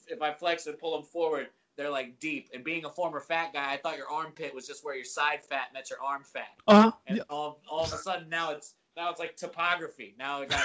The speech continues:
Speaker 1: lats and it's deep and it's crazy to me.
Speaker 2: <laughs> But you're the only one who has that exact perspective.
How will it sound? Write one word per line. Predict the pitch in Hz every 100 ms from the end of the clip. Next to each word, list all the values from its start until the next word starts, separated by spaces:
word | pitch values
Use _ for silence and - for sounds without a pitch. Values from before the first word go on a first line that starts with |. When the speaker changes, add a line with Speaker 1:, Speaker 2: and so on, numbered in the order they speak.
| 135
Speaker 1:
lats | 147 151 151 143
and | 123
it's | 117 - -
deep | 160 127 -
and | 113
it's | 107 -
crazy | - 156 156 131 123
to | 110
me. | 101 - _ _ - 143 _ _ _ _ - 214 220 185 -
Speaker 2:
<laughs> | 151 - 226 - - - - 185 180 190 165 - - - -
But | 151 190 190 - - _ _ _ _ - - - - - - - -
you're | 143 147 240 269
the | 269
only | 233 226
one | 202 196 175 160 147 _ _ _ -
who | 170
has | 180 165
that | 165
exact | 139 113 110 156 139 143 - -
perspective. | 175 - 147 113 - -